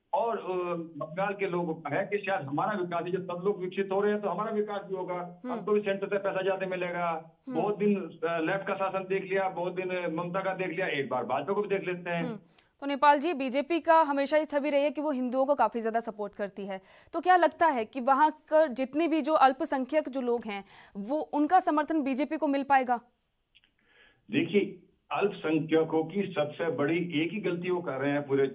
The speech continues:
Speaker 1: इस पूरे, अ, राजनीतिक दृष्टिकोण में, चाहे उनके
Speaker 2: हम्म।
Speaker 1: नेता हैं, चाहे वो खुद लोग हैं,
Speaker 2: हम्म।
Speaker 1: उनकी अति उग्रता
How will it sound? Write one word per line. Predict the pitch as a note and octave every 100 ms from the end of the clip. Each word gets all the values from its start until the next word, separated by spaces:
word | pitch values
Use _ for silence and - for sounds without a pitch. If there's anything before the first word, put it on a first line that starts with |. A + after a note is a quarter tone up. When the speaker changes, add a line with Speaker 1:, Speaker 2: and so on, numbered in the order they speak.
| C3
Speaker 1:
इस | - C#3
पूरे, | C#3 C3+ C3
अ, |
राजनीतिक | B2+ B2 B2 C3 C#3 C#3 A2+
दृष्टिकोण | B2 A#2 - A#2+ A#2
में, | B2 E3
चाहे | C#3+ C#3+
उनके | C#3+ B2+
Speaker 2:
हम्म। | B2
Speaker 1:
नेता | B2+ F3
हैं, | G3
चाहे | D#3
वो | C#3
खुद | F3+ D#3+
लोग | A#2+ G#2
हैं, | A#2+ E3+ -
Speaker 2:
हम्म। | A#3+ A3 F#3+ _ -
Speaker 1:
उनकी | F3+ G3 G#3+ A3+ -
अति | E3+ E3 A3 G3+
उग्रता | D#3+ C#3 C#3+ D3+ D#3+ G#3+ -